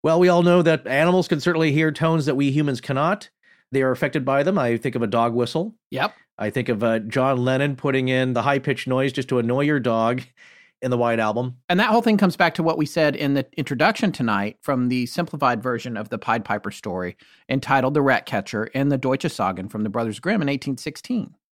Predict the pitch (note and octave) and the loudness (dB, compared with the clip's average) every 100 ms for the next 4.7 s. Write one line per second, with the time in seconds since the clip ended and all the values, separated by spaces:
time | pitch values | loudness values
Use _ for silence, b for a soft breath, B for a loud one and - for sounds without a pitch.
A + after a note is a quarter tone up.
0 | _ C3+ B2+ - D3 - B2+ G#2 G2+ G#2 | _ -2 -2 2 2 2 -2 0 0 0
1 | b b b b - B2+ - A3+ - - | b b b b -10 -6 -2 -4 -4 -8
2 | D#2 - - F3 E3+ - G3+ A3+ G#3+ A3 | -8 -4 2 4 4 2 2 2 2 2
3 | A3+ - - A3 C4 G#3 F#3 D#3+ - F#3+ | 2 0 -4 -2 0 0 0 0 0 0
4 | C4+ - B3 - G#3 G3 | 0 -2 -2 0 0 0